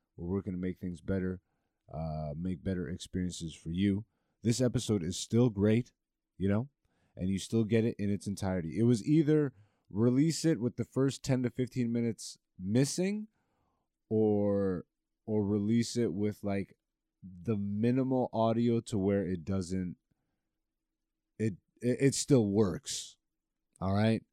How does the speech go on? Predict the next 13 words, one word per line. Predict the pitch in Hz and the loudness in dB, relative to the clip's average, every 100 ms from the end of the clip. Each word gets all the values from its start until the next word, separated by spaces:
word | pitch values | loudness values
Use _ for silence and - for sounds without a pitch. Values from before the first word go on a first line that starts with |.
| _ _ _ _ _ | _ _ _ _ _
And | - | -2
I | 101 | -2
still | 104 - 117 | 0 2 4
wanna | 110 101 | 4 0
give | 87 107 95 | 0 0 2
you | 101 98 | 0 2
whatever | 92 104 120 104 113 | 2 4 4 4 4
it | 107 | 4
is | 110 95 | 2 2
that | 107 | 0
we | 90 101 | 0 -2
did, | 82 123 156 147 139 _ _ _ _ _ - | 2 4 6 4 -4 _ _ _ _ _ 0
unedited, | 127 135 139 120 113 110 | 0 4 4 4 4 2